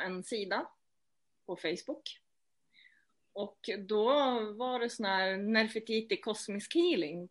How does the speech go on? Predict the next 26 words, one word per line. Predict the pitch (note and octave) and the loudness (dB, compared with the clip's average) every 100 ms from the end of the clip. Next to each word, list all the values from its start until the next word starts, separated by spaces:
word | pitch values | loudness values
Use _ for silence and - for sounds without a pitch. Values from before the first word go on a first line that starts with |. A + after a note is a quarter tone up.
| - | -6
på | E3+ E3 - | -4 -4 -2
onsdagarna | G#3+ F#3+ - D4 B4 G#3+ C#3+ C3 | -4 -4 -4 -2 -2 -2 -4 -6
som, | D#3+ G3 F3 E3 D#3 D#3 - | -8 -8 -8 -8 -12 -16 -18
som | - F#3+ | -10 -6
du | E3 D#3 | -2 -2
hade. | D#3+ C#3+ - - _ _ _ _ _ _ - - - - _ | -2 -6 -8 -10 _ _ _ _ _ _ -20 -20 -20 -20 _
Det | G3 | -2
var | G3 | 0
väl | G3 | 2
det | G3+ C4 D#4 | 4 6 6
jag | A3+ G3+ | 2 2
började | G3 G3 A3 | 2 2 2
lyssna | G#3+ - C#4+ F4+ | -2 -4 -6 -6
på | - F2+ F3+ _ _ - | -6 -8 -10 _ _ -8
och | G3 G3 _ - - - | -8 -8 _ -14 -12 -10
kom | - G3+ | -8 -4
in | G#3 G#3+ | -2 0
den | A3+ B3 | 2 2
vägen | A#3+ G#3+ F3 E3+ | 2 2 0 -4
och | F3 | -8
började | - F#3 G3 F#3 F#3 | -10 -6 0 2 2
gå | F#3 | -2
lite | F#3 - | -4 -2
utbildningar | F#3 F#3 - G4+ B3+ C3+ D3 | -4 -2 0 2 2 0 -6
från | C3+ | -12
dig. | - B1 - | -12 -14 -16